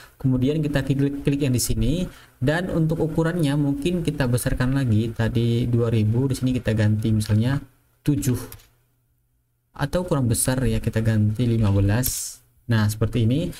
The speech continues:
Kemudian ini warnanya kita harus matchingkan ya, karena ini warna orange, kita kasih warna orange yang agak sedikit lebih gelap. Ini akan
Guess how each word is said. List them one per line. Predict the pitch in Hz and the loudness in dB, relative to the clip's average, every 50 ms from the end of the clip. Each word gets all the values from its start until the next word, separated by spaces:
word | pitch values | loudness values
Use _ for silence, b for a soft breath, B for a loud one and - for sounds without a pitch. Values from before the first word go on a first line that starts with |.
| B B B B B _ | B B B B B _
Kemudian | - 151 156 160 156 170 196 208 | 0 2 2 2 2 2 0 0
ini | 190 175 185 208 196 | 0 0 0 0 0
warnanya | 190 175 160 156 160 156 160 185 196 202 175 | 0 0 0 0 0 0 0 0 0 -2 -2
kita | 156 160 160 143 135 143 | -2 -2 0 0 0 0
harus | 147 143 135 - - - | 0 0 0 -2 0 0
matchingkan | 147 135 131 - 139 127 120 101 110 113 117 131 135 120 | 0 0 0 0 0 0 0 0 0 0 0 2 0 0
ya, | 113 - | 0 0
karena | 120 120 123 127 | 0 0 0 0
ini | 123 120 117 | 0 2 2
warna | 113 113 123 120 117 | 2 0 0 0 0
orange, | 113 113 117 127 139 139 - - | 0 2 2 0 0 0 -2 -4
kita | - 120 120 117 | -4 -4 -2 -2
kasih | - 117 - - 131 117 | -2 -2 -2 0 0 0
warna | 110 110 113 117 | 0 0 0 2
orange | 110 107 113 123 131 131 - - | 2 2 2 0 0 -2 -2 0
yang | 117 113 117 123 | 0 0 2 2
agak | 120 117 117 107 - | 0 0 -2 -2 -4
sedikit | - - 117 110 - 123 123 | -2 -2 -2 -2 -2 -2 -2
lebih | 110 107 110 101 110 110 | 0 0 0 2 2 2
gelap. | 107 101 104 - - _ _ _ _ _ _ _ _ _ | 2 2 0 -2 -6 _ _ _ _ _ _ _ _ _
Ini | 139 143 175 165 143 | 0 2 2 2 0
akan | 143 151 | 0 2